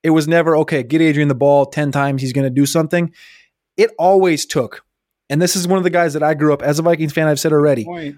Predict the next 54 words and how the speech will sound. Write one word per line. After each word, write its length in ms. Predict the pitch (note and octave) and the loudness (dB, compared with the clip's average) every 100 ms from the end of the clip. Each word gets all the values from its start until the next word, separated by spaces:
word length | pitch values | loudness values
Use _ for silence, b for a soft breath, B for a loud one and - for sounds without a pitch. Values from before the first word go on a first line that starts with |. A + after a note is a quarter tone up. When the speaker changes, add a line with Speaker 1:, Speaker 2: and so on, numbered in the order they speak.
| D3+ | -6
Speaker 1:
I've 120 | D#3+ | -2
went 160 | G3 F#3+ | 0 0
to 140 | F#3+ | -2
a 100 | D3+ | 0
lot 340 | C3+ C#3+ F3 A3 | 0 2 2 2
of 80 | F#3+ | 0
Viking 280 | G3+ G3 | -2 -2
games 220 | F#3+ F#3+ D#3+ | -2 -2 0
and 60 | |
I've 80 | D#3 | 0
watched 200 | E3+ E3+ | -2 -2
a 80 | C#3 | -2
lot 260 | C3 E3 | 0 0
of 80 | F#3 | 2
Viking 300 | E3 F3 D#3+ | 0 0 -2
football, 480 | - F#3 C3+ A2 - - | -2 -2 -2 -4 -8 -4
and 100 | D#3+ | -2
it 100 | F3+ | -2
always 400 | D3 F#3 A3 G#3 | 0 2 2 0
took 220 | - F3+ E3+ | -2 -2 0
Adrian 260 | D#3 D3 | 0 0
Peterson 400 | D#3 D3 - D3 - | 0 -2 -2 -6 -4
eighteen, 580 | E3+ F#3 - F#3+ F#3+ F3+ - D3 | -4 -2 -2 0 2 0 -4 -4
nineteen, 480 | E3+ D3+ - E3+ | -4 -2 -2 0
and 120 | C#3 C3+ | 0 -4
twenty 300 | F3 F#3 F3+ | -2 -2 0
carries. 420 | G3 F3 A2 - B B F3 | 0 -2 -4 -10 B B 0
It 60 | |
was 140 | E3+ F#3 | 2 2
at 200 | F3 C#3 | 0 -2
that 260 | G3 - | -4 -4
point 260 | - F#3+ F3+ | -6 -2 -2
in 60 | |
the 60 | D3 | -2
game 360 | C#3 F3 D3 B2 b b | 0 0 0 -4 b b
where 120 | C#3+ | -2
he 100 | E3+ | 0
really 260 | D#3+ E3 C#3 | 2 2 0
hit 160 | D3+ | 0
off. 280 | D3+ G#2+ - b b b _ | 0 0 -6 b b b _
Is 180 | A3+ A#3 | -2 0
Adrian 260 | A3+ G#3+ G3+ | 0 0 0
Peterson 360 | G3+ F#3 F#3 | 2 2 0
gonna 160 | D#3 D#3+ | 0 0
get 140 | D3+ - | 0 0
eighteen, 320 | F3 - D#3+ | -2 0 0
nineteen, 300 | D#3 C#3+ C#3+ | 2 0 0
twenty 200 | D#3 D3 | 0 -2
carries? 380 | - C3+ G2 - _ _ _ _ A#2+ | 0 -2 -4 -14 _ _ _ _ -6
I 140 | B2+ | -4
do 220 | G#2+ D#3 | -2 -2
not 320 | D#3 D#3 D3+ | 0 0 -2
think 180 | - A#2 | -6 -4
so. 300 | - G#2 - | -4 -8 -14